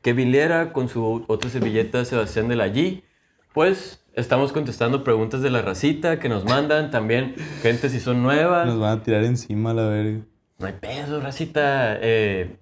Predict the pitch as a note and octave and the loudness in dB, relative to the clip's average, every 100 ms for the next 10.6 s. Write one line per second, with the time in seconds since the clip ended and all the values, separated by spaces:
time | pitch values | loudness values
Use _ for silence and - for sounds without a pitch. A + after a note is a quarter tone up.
0 | _ - B2+ A2+ A2 G#2 A2+ B2+ A2+ C3 | _ -4 0 2 2 2 2 2 2 0
1 | C#3+ C#3 A#2+ A#2+ C#3+ C#3+ D#3 D#3+ D#3+ C#3+ | 2 2 2 2 2 2 2 0 -2 -2
2 | A2+ A#2+ C#3+ D#3 D#3 C3 A#2 A2+ B2+ C3 | 0 2 4 2 0 0 2 0 -2 0
3 | C#3 C#3 B2+ A2 - A2+ A#2 G2 F2+ A2+ | 0 0 0 -2 0 0 2 0 0 0
4 | B2 C3 C3+ C3 B2+ A2+ F#2 A2+ A#2 G#2 | 0 0 0 0 0 0 0 -4 -2 -2
5 | G2+ A2 G#2 G#2 C3 C3+ C3+ A#2 A#2 G#2+ | -2 -4 -2 0 2 2 0 -2 -4 -4
6 | F#2 A2+ G#2 A#2 B2+ B2 A#2+ A2 B2+ C#3+ | -2 -2 -2 0 0 0 -2 -2 2 2
7 | D3+ A2 A#2+ C#3+ C#3 C#3+ C3+ C#3 E2+ - | 2 0 0 2 2 4 2 0 -4 -2
8 | A2 G2 G2+ A2 G#2+ A2 G#2 F#2 F2+ G2 | -2 -2 -4 -4 -4 -4 -4 -4 -6 -8
9 | F#2 F2 F2 F#2 F2+ F2 E2+ E2+ G2 - | -8 -6 -6 -6 -6 -8 -8 -4 -4 -2
10 | F#2 G2 B2 C#3+ E3 E3 | 0 2 2 0 -2 -4